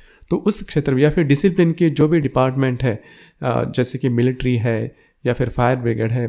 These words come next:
पुलिस है, इस प्रकार के जो क्षेत्र है, इसमें भी इस राशि के जो व्यक्ति होते हैं, वो ज़्यादा नॉर्मल नहीं रह सकते। अभी देखिए, होता यही है कि आपकी ये जो मैंने बात कही, वो आपके राशि के हिसाब से है। च-, तो चंद्रमा जिस राशि में, वही आपकी राशि होती है,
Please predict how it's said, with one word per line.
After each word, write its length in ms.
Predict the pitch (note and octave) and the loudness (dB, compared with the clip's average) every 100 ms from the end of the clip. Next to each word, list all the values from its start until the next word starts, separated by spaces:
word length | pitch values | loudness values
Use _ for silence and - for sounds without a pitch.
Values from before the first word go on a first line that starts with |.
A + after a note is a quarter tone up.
| - | -4
पुलिस 400 | B2+ B2 B2 - | -2 0 0 0
है, 160 | A2+ - | -2 -2
इस 80 | F#3+ | -2
प्रकार 280 | G3 G3 G3 | 0 0 0
के 100 | G3 | 0
जो 100 | D#3+ | -2
क्षेत्र 380 | - C3+ B2+ B2+ | -2 -4 -2 -2
है, 120 | B2 | -4
इसमें 320 | C#3 C#3 A#2+ | -6 -4 -2
भी 180 | C#3 F#3+ - _ - | -2 -4 -8 _ -6
इस 160 | B2+ | -4
राशि 320 | C#3+ A#2+ - C#3+ | -2 -2 -2 -4
के 260 | E3 F3 - | -2 -4 -4
जो 180 | B2 B2 | -2 -2
व्यक्ति 280 | A2 A2+ C#3 | -2 -4 -2
होते 260 | B2 A#2+ B2 | -2 -2 -4
हैं, 220 | A#2+ E3+ - - - | -4 -6 -8 -18 -2
वो 100 | C3+ | 0
ज़्यादा 520 | C3 B2 B2+ C#3+ D3+ | 0 -2 -4 -2 -2
नॉर्मल 580 | B2 A#2 A2+ A2+ B2+ D3+ C#3 | -2 -2 -4 -2 -2 -2 -2
नहीं 320 | A#2 A2 C3+ | -2 -2 -2
रह 120 | A2 | -2
सकते। 400 | - A2 - G#2 - _ _ _ C3+ | -6 -8 -6 -6 -8 _ _ _ -2
अभी 120 | D#3 | 2
देखिए, 400 | F3+ - - - - | 2 2 0 -2 -6
होता 260 | D3 D3 - | -4 0 0
यही 260 | C#3+ C3 | 0 -2
है 140 | C3+ E3+ | -4 -6
कि 380 | - F3 - - | -4 -6 -6 -8
आपकी 340 | C3 D3+ - | -6 -6 -4
ये 240 | F3 C3+ C3 | -4 -2 0
जो 160 | C#3+ | 0
मैंने 320 | C#3+ C3+ C#3 C#3 | 0 -2 -4 -6
बात 340 | A#2 G#2+ - | -6 -8 -6
कही, 220 | C#3+ B2 - _ - | -4 -4 -6 _ -6
वो 60 | F#3 | -2
आपके 260 | F#3+ - E3+ | -2 0 -2
राशि 280 | B2 F3 | -2 -4
के 80 | E3 | -2
हिसाब 240 | D3 B2+ A#2 | -2 -4 -4
से 140 | B2 | -4
है। 100 | A2 | -4
च-, 100 | B2 | -4
तो 360 | - - - D3 | -8 -4 -2 -2
चंद्रमा 600 | C#3+ C3+ D#3 F3 F#3+ F#3+ | -2 -2 0 0 -2 -2
जिस 280 | D#3 D#3 | -2 -2
राशि 240 | B2+ A#2+ D3+ | -2 0 0
में, 120 | D3 | 2
वही 180 | C#3 D3 | 0 0
आपकी 240 | D3+ - | -2 -2
राशि 260 | B2 A2+ B2 | 0 0 -2
होती 240 | A2+ A#2 | -4 -4
है, 160 | A#2+ | -4